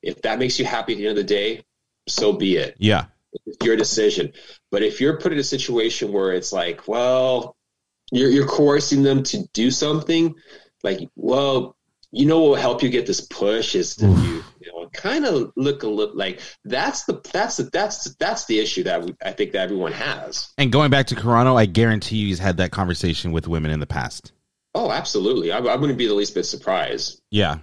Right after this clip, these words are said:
Speaker 1: So that's why I'm really interested to see what's gonna happen in, in the upcoming weeks to see if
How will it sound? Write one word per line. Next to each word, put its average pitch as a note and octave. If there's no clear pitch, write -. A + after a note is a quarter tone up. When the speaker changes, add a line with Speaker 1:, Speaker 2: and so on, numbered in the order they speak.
Speaker 1:
So E2
that's D#3+
why G#3
I'm C#3
really D3+
interested D3
to B2+
see -
what's B2
gonna A2
happen G#2
in, F#2+
in F#2+
the G2+
upcoming G2
weeks G2
to -
see G2+
if G2